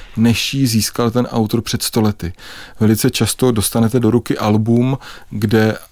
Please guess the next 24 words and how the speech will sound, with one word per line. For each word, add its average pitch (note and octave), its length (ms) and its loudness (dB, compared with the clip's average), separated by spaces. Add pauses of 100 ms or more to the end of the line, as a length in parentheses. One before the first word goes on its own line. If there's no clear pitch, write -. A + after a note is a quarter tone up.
(220)
fotograf A#2 680 0
si - 140 0
vytvářel A2+ 520 0
kontaktní G#2+ 580 -2
kopie A2+ 440 0
z G#2 60 0
negativů G2+ 640 0 (600)
a F#2+ 260 0
dneska, G#2+ 400 0
když A2 340 0 (120)
já G#2 180 2
tu G#2+ 140 -4
fotografii, G#2+ 920 0
ne-, G2+ 180 0
když A2 260 -2
já G#2+ 120 0
ten G#2+ 160 2
negativ G2+ 580 0 (440)
n-, A2 140 -6 (280)
zdigitalizuju, B2 840 2
dostanu A#2 380 0
ho A2 80 2
do G2 80 0
počítače, A#2+ 640 -2